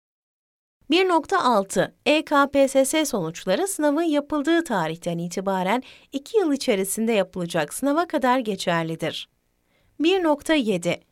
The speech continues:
başvurusunu veya tercihini yapmayan, başvurusu geçersiz sayılan, sınava girmeyen veya giremeyen, sınava alınmayan veya sınavdan çıkarılan,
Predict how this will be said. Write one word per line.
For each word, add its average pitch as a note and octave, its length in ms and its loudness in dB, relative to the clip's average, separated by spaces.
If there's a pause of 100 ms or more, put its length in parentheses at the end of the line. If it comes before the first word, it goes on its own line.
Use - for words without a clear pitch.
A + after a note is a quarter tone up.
(280)
başvurusunu F4 680 2
veya E4 320 6
tercihini C#4 560 2
yapmayan, E3+ 680 0
başvurusu G#3 600 -4
geçersiz E3+ 600 -4
sayılan, G3+ 440 2 (280)
sınava E4 340 4
girmeyen A3 680 0
veya C4+ 320 4
giremeyen, A#3 680 0 (280)
sınava D4 360 4
alınmayan D#4 720 0
veya B3+ 300 4
sınavdan D4+ 520 2
çıkarılan, E3+ 600 -2